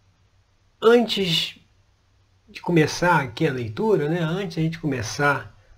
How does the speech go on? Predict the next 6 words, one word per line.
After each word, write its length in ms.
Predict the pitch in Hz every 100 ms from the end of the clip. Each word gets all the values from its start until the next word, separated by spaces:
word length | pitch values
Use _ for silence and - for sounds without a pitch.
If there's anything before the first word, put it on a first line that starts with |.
| _
a 80 | -
falar 420 | 107 127 123 151
sobre 240 | 151 117 104
as 120 | 107
cartas, 600 | - 196 185 165 104 - - - - - - _ _ _
você 580 | 160 196 196 - 220